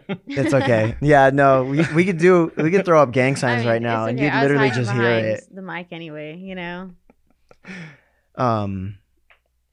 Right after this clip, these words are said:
Speaker 2: no, it's just great to have both of you back, and it's great to have the classes as packed as they are. Um, I was just gonna bring up Tuesday, I think, so yesterday, as an example, when we did the ring dips.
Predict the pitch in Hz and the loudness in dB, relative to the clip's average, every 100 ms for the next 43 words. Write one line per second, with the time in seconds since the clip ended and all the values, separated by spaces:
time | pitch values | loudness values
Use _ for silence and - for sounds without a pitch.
0 | _ _ _ - 139 175 131 131 147 135 | _ _ _ -6 0 2 2 -2 -4 0
1 | 139 135 123 120 104 120 - 104 107 98 | 0 0 0 0 0 -2 -2 -6 -6 -4
2 | 107 107 - - - 113 110 110 104 113 | -4 -4 -10 -16 -8 -4 -4 -6 -8 -10
3 | - 120 117 120 120 110 107 101 - 113 | -6 -2 -2 -2 -2 -2 -2 -6 -6 -6
4 | 104 - 104 101 - 113 104 - 101 104 | -6 -8 -10 -10 -8 -6 -6 -8 -10 -8
5 | 101 101 101 104 113 _ _ _ _ - | -6 -4 -4 -6 -8 _ _ _ _ -6
6 | 107 104 98 95 95 95 104 _ _ _ | -4 -2 -4 -8 -10 -12 -16 _ _ _
7 | _ - 110 107 - 110 104 107 98 95 | _ -4 -4 -4 -8 -6 -6 -6 -6 -8
8 | _ _ _ _ _ _ - - 113 117 | _ _ _ _ _ _ -20 -10 -6 -4
9 | 117 113 123 - - 113 - 120 101 104 | -2 -2 -4 -10 -12 -12 -10 -8 -6 -6
10 | 110 113 117 113 113 107 101 104 104 120 | -6 -4 -4 -4 -6 -6 -6 -8 -6 -6
11 | 117 107 104 107 101 104 110 120 - - | -6 -6 -6 -8 -6 -6 -4 -4 -6 -20